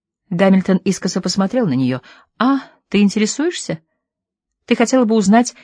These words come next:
не приключился ли тот хорошенький пожарчик от искры,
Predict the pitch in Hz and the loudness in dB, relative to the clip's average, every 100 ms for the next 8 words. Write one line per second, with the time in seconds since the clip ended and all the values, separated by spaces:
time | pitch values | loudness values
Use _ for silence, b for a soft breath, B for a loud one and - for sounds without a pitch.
0 | b 208 214 208 208 - 294 - 208 190 | b 2 2 0 -2 -2 -6 -2 -2 0
1 | - - - 180 220 - 202 185 185 - | -2 -4 -2 0 0 0 -2 -2 -4 -2
2 | 160 151 185 - - 170 - 160 - 185 | -4 0 -2 -2 -8 -6 -6 -8 -6 -4
3 | 170 - - 262 | -4 -4 -4 -4